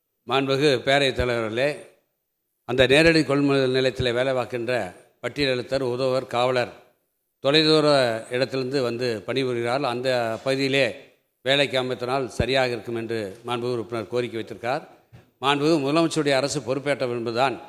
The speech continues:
சுமார் ஐயாயிரத்துக்கு மேற்பட்ட பட்டியல் எழுத்தர், உதவுவர், காவலர் பல்வேறு மாவட்டங்களில் பணியிடங்கள் புதிதாக தோற்றுவிக்கப்பட்டு அவரெல்லாம் பணி அமர்த்தப்பட்டிருக்கார்கள். கடந்த காலத்தில் அவர்களுக்கு வழங்கப்படுகின்ற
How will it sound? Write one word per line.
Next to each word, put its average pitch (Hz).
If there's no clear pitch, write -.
சுமார் 143
ஐயாயிரத்துக்கு 156
மேற்பட்ட 143
பட்டியல் 135
எழுத்தர், 135
உதவுவர், 131
காவலர் 123
பல்வேறு 151
மாவட்டங்களில் 139
பணியிடங்கள் 127
புதிதாக 127
தோற்றுவிக்கப்பட்டு 123
அவரெல்லாம் 120
பணி 117
அமர்த்தப்பட்டிருக்கார்கள். 107
கடந்த 160
காலத்தில் 175
அவர்களுக்கு 139
வழங்கப்படுகின்ற 143